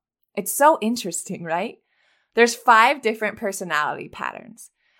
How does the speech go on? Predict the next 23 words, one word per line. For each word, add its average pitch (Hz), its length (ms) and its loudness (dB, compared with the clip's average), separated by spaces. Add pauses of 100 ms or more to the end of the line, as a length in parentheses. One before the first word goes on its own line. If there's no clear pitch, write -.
And 226 120 4
they're 240 80 0
not 415 280 0
personality 185 800 -4
types - 640 -4
like 175 140 -6
the 185 180 -6
Enneagram 175 680 -4
or 160 80 -10
the 160 80 -12
Myers-Briggs, 175 840 -4 (420)
but 214 180 2
rather 226 380 4
they 233 160 -6
describe 196 640 -6
the 190 100 -10
safety 214 560 -4
strategy 160 840 -10 (260)
that 196 200 0
you 220 300 -2
immediately 226 760 -6
go 175 260 -2
to 175 380 -6